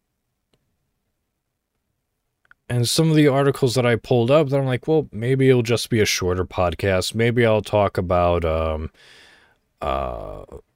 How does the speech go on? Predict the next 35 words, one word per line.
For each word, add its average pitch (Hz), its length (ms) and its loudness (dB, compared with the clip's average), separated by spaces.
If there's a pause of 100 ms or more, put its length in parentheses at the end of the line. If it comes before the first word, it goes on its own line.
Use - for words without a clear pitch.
(140)
<clears throat> - 260 -14
you 131 140 2
know, 92 120 2
Tom 127 460 0
Cruise 117 800 2
coming 113 360 -2
into 107 380 -2
the, 98 440 0
uh, 90 340 0
Marvel 104 520 0
Cinematic 98 680 -2
Universe. 90 500 -4
Maybe 127 220 0
I'll 113 140 0
talk 107 400 -2
about, 95 420 -2
you 104 100 -6
know, 90 160 -6 (380)
China, 113 960 -2
uh, 95 240 -18 (300)
scrubbing 123 720 2
out 107 300 2
a 101 140 -4
lot 98 880 2
of 98 200 -6
films 101 440 -2
that 87 160 -4
Keanu 98 420 -2
Reeves 98 360 -2
has 92 200 -4
done 95 320 -2
because 90 320 -6
of 85 120 -10
his 92 160 -4
support. 98 680 -2